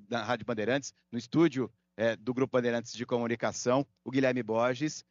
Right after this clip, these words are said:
que, é, hoje você está como vice-presidente da Orla Rio, né, é, e como, é, um dos sócios da, da Orla Brasil. A Orla Rio, só pra vocês terem uma ideia, ela, ela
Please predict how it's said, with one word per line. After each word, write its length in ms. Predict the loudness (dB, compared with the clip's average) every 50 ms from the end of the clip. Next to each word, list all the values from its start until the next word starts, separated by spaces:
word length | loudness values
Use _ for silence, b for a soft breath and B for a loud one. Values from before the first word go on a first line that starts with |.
| _ _ _ _ _ _ _
que, 560 | -12 -6 -4 0 2 2 2 4 2 2 2 2
é, 300 | 2 2 2 2 2 0
hoje 200 | 2 2 2 2
você 180 | 2 -2 -2 -2
está 160 | -4 -4 -4
como 200 | -2 -2 -2 -2
vice-presidente 840 | -2 -2 -4 -4 -4 -4 -4 -2 -2 -2 0 0 0 0 0 -2 -2
da 140 | 0 0 2
Orla 260 | 2 2 0 0 -2
Rio, 380 | -4 -4 -2 -2 0 0 -2 -2
né, 320 | -2 -2 0 0 0 -2 -2 0
é, 280 | 0 0 0 0 0 2
e 160 | 2 0 0 0 _
como, 540 | 2 4 6 6 6 4 2 2 2 2 0 _ _ _ _ _ _ -6
é, 180 | -4 -4 -2 0 2
um 200 | 2 2 4 4
dos 460 | 4 4 4 2 -2 -8 -8 -10 -12 _ -20 -20 -20 _ _ -14 -10
sócios 720 | -4 0 2 4 4 2 2 0 0 0 0 0 -2 -6
da, 460 | -6 -2 2 2 4 4 4 2 0
da 200 | 0 -2 -2 0
Orla 460 | 2 2 2 0 2 0 0 0 -2 _ -6
Brasil. 420 | -2 -2 -2 -2 -2 -4 -6 -6 b b b
A 100 | b 0
Orla 200 | 2 2 0 -2
Rio, 180 | -2 -2 -4 -4
só 100 | -4 -6
pra 120 | -4 -4
vocês 220 | -4 -4 -4 -4 -4
terem 140 | -2 -2 -2
uma 120 | -2 -4
ideia, 340 | -2 0 2 4 2 2 0 _ _ _ _ -4
ela, 340 | -2 0 2 2 2 2 0 -2
ela 500 | -4 -4 -4 -4 -4 -4 -4 -4 -6